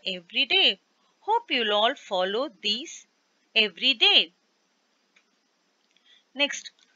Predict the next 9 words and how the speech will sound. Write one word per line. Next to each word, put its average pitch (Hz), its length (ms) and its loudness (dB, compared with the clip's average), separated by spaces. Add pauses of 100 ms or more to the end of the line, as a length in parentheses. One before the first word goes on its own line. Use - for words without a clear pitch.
(140)
so 415 320 -2
children, 214 540 -4 (600)
you 262 100 -4
must 277 300 -2
eat 254 420 -2 (360)
food 247 400 -10
grains, 262 500 0 (480)
pulses, 254 800 0 (960)
sprouts, 254 880 2